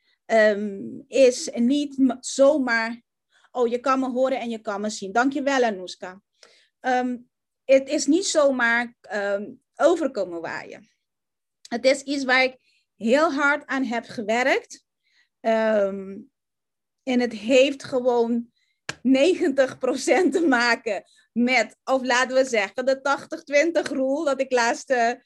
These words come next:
ehm, heb begrepen van iemand op Clubhouse. Hij heeft helemaal gelijk. Ehm, tachtig procent is echt aan mindset en twintig procent is kennis en de techniek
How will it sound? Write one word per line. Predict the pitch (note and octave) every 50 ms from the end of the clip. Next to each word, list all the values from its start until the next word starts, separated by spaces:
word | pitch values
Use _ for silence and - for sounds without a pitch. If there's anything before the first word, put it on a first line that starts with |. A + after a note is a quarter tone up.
| _ _ - - - _
ehm, | - A#3 A#3+ A#3 A3+ A3+ A3 A3+ A#3 A3+ G#3+ -
heb | - - C4 C4 B3
begrepen | A3+ C#4+ C#4 - C4 A#3 A#3+ C4 C4 A#3+ A#3+ A#3+
van | - B3 A#3+ A#3
iemand | A#3+ B3+ A#3 A3+ A3+ A3+
op | A3+ A3+ -
Clubhouse. | E4+ D#4 D4+ D4 D4+ C#4+ D4+ C#4 C#4+ D#4 D#4+ - - - - _ _ - -
Hij | G3 A3 A3+
heeft | A3+ A3+ -
helemaal | - G3 A#3 A#3+ C#4 D#4 D#4 D#4 D4 D#4+
gelijk. | - D4+ B3 A#3 A3+ A3+ A3+ A#3 - _ _ _ _ _ _ _ _
Ehm, | - A#3 A3+ A3 A3+ A3+ A#3 A3+ G#3 - _ _ _ _ _ _ _ _ - - -
tachtig | C#4+ - - - - - C4+ C4+ - - - -
procent | - C4+ B3 C4 - - A#3+ A3 A3 A3+ A3+ - _
is | - B3+ B3+ C4+ C4 - _
echt | - A#3 A#3 A#3+ C4 -
aan | - - A3+ A3+ A3
mindset | A3 A3 A3+ A#3 B3 C4+ - A#3+ G#3 G#3 G#3 G#3 - - _ _ _ _ _
en | - G#3+ A#3+ A3+ -
twintig | - B3+ C4+ C4+ C#4 C4+ C4 C4 C#4 - - -
procent | A#3+ A#3+ A#3 C4+ C4+ - - A#3+ A3 G#3+ A3 A3+ G#3+ A3 - _ _ _ _ _
is | - A3+ A#3 A3+ A3+ A3+ - - - _ _ _ _ _
kennis | - C#4 A#3 A3+ A3+ A3+ A3+ A3+ A3 A3 A3 - - _
en | - A#3 A3+ A3 A3 A3+ A3
de | A3 G#3 G#3+ G#3+ _
techniek | - A#3+ G#3 - - - A3+ B3 A#3 A#3 A#3 A#3 -